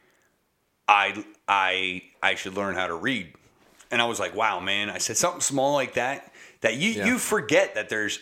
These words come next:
Speaker 1: adults out there that can't read, can't write."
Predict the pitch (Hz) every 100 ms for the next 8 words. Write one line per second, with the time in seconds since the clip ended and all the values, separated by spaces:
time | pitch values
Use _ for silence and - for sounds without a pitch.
0 | - 110 - 156 - - - 123 156 160
1 | 95 90 95 - - 135 147 113 113 107
2 | 104 - 110 95 113 143 120